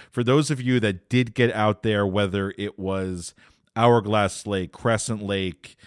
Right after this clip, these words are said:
uh, I know a lot of people, um, you know, at the, uh, the Moderates and the Deluxes that actually have the gyms, you know, went on the treadmill and got, you know, their final six miles in.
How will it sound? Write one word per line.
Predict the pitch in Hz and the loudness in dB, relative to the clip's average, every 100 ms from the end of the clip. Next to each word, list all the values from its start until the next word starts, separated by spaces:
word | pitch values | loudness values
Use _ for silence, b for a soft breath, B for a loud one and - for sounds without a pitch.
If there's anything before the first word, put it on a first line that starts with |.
| b b - | b b -4
uh, | |
I | 104 95 101 | -2 0 0
know | 117 | 0
a | |
lot | 104 113 120 | 2 2 2
of | - | -2
people, | 117 113 110 104 101 101 - | -6 -4 -2 0 0 -2 -4
um, | 98 95 90 92 85 - _ _ | -2 -2 -2 -4 -6 -12 _ _
you | 113 101 | -6 -6
know, | 87 | -4
at | 98 - | -6 -6
the, | 107 95 92 | -6 -4 -4
uh, | 92 87 80 b b b | -4 -4 -8 b b b
the | 110 | -4
Moderates | 107 120 120 117 - | 4 6 6 2 0
and | 110 101 | -2 -2
the | 95 | -2
Deluxes | 107 120 120 95 | 0 0 0 -4
that | 104 101 | -4 -2
actually | 107 113 | -2 -4
have | 95 113 98 | -2 -2 0
the | 104 | -4
gyms, | 85 113 117 104 90 - | -6 -2 0 0 -6 -6
you | 107 | -4
know, | 95 | -4
went | 95 107 | -2 -2
on | 107 98 | -2 -4
the | |
treadmill | 98 - 117 107 104 98 87 b b b | -8 -4 -4 -2 -2 -2 -6 b b b
and | 117 107 | -4 0
got, | 101 101 - | 0 0 0
you | 107 | -2
know, | 95 | 0
their | 104 | -2
final | - 107 98 | -2 -2 -2
six | - 104 - | -4 -8 -8
miles | 113 104 98 95 85 | -6 -2 0 0 -2
in. | 95 90 | -4 -4